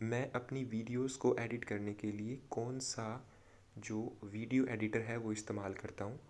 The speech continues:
तो दोस्तों, अ, अगर आप एक YouTube creator हैं, आपका YouTube channel है, तो आप please इस video को पूरा देखिए क्योंकि आपके लिए बहुत ही ज़्यादा important साबित होगी। तो दोस्तों, जिस video editor का मैं इस्तेमाल करता हूँ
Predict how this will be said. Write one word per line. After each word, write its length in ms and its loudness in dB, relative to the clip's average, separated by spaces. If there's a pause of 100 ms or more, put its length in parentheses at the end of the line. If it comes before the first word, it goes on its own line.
(560)
तो 60 -4
दोस्तों, 480 4
अ, 440 -2
अगर 200 4
आप 180 0
एक 160 0
YouTube 520 2
creator 340 0
हैं, 340 0
आपका 300 -4
YouTube 280 -2
channel 600 -2
है, 300 0
तो 240 -2
आप 280 -6
please 420 -2
इस 160 -4
video 220 0
को 100 0
पूरा 260 0
देखिए 340 0
क्योंकि 280 -2
आपके 300 -2
लिए 120 2
बहुत 300 -2
ही 60 4
ज़्यादा 320 0 (600)
important 640 0
साबित 460 2
होगी। 380 0 (540)
तो 80 -4
दोस्तों, 320 0
जिस 300 0
video 280 2
editor 280 2
का 200 0
मैं 200 -2
इस्तेमाल 440 -2
करता 300 -4
हूँ 300 -6